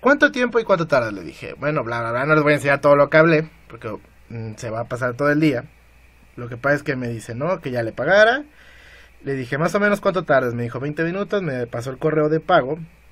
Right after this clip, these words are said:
para yo pagar en PayPal. Le dije, "Está bien". Le dije, "Está bien". "Vale". Le dije, "Te espero". Me dijo, "Te espero", ¿no? Y ahí está. Le envié el dinero a este güey.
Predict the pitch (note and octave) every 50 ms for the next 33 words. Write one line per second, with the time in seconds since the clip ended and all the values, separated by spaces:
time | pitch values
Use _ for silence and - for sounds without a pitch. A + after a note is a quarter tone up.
0 | _ _ _ _ - - - - A#2 A2 G#2+ G#2 G#2 G#2 A2 A2+ A2 A2 A2+ A2+
1 | A2 A2 G#2+ G#2 G2 - - - _ _ _ _ _ _ - - _ _ _ -
2 | _ _ _ _ - B2+ A#2+ A#2 B2 B2 A#2+ A#2 C#3 C#3+ - E3+ D3 D3 D#3 -
3 | - - - - B2 B2 B2 F#3+ G3 - C#4 F#4 G4+ G4 - _ _ _ - G3+
4 | F#3+ F#3+ F3 G#3 G#3 G#3 - A3+ A#3 A#3+ A#3+ - - - - - - _ - A3+
5 | A3 F#3+ F#3+ G#3 A#3 A#3 B3 - _ - F#3 F3 F3 D#3+ D#3 D3+ D#3 F3+ E3+ E3
6 | F3+ E3 - F#3 E3+ D3+ D3 C#3 C3 A#2+ C3 B2 C3+ A#2+ - C#3 D#3 D3 C3+ C#3
7 | E3+ G#3 F#3 C#3 G#2+ A2 A2+ - D3 C#3+ - - - - - - - - - -
8 | - B2 A#2+ A#2+ C#3 D#3+ E3 E3+ D#3+ D3 C3+ C3 C3 B2+ B2 A#2+ A2+ - C3 A#2
9 | G#2+ G#2+ - -